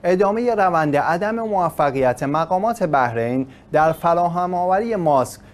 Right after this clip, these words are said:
یا مواد ضد عفونی کنندهٔ دست جهت جلوگیری از ابتلای زندانیان به کرونا غیر قابل قبول است. حق برخورداری از مراقبت‌های حقوق بشری الزامی است و مقامات بحرین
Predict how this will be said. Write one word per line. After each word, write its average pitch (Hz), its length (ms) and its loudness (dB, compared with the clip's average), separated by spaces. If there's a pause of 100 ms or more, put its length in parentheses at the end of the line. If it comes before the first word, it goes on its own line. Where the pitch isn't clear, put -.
(120)
یا 151 140 2
مواد 202 480 2
ضد 185 300 0
عفونی 147 400 -2
کنندهٔ 131 500 -2
دست 123 420 0 (300)
جهت 196 400 0
جلوگیری 156 640 0
از 123 260 2
ابتلای 190 580 0
زندانیان 151 680 0
به 131 100 2
کرونا 123 500 0
غیر 131 320 0
قابل 131 360 2
قبول 139 380 2
است. 127 360 2 (460)
حق 127 360 0
برخورداری 170 800 2
از 202 160 -4
مراقبت‌های 139 720 0
حقوق 135 420 0
بشری 120 560 -2
الزامی 139 580 -2
است - 200 -8 (340)
و 127 100 2
مقامات 127 520 0
بحرین 123 640 0